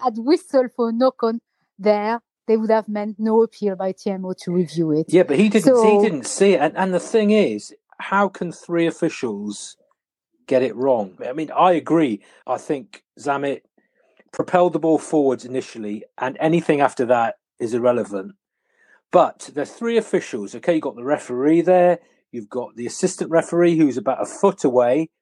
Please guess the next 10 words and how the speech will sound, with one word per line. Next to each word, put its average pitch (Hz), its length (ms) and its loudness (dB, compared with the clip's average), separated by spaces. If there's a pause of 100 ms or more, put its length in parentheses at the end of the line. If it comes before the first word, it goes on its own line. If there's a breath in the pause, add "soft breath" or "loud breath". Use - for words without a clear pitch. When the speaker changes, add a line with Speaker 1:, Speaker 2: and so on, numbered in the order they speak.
(200)
Speaker 2:
on 131 580 -4
the 113 100 -14
touchline, 117 920 -6
and 156 240 0
you've 135 200 -2
got 147 320 2 (260)
Ruiz, 151 760 0 (340)
another 147 360 2
top - 320 -2
referee, 131 640 -2